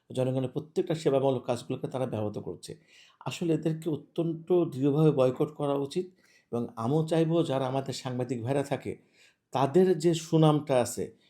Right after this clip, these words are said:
এই সুনামটা যেন এই, আহ, মানে দুষ্ট চক্র যেন তাদের সুনামটা যেন নষ্ট করতে না পারে। কারণ আমরা সাংবাদিক ভাইদের অন্য চোখে দেখি,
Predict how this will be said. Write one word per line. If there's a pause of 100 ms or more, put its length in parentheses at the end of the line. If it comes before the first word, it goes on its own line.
(120)
এই
সুনামটা
যেন (600)
এই, (1000)
আহ,
মানে
দুষ্ট
চক্র
যেন
তাদের
সুনামটা
যেন
নষ্ট
করতে
না
পারে। (460)
কারণ
আমরা
সাংবাদিক
ভাইদের
অন্য
চোখে
দেখি,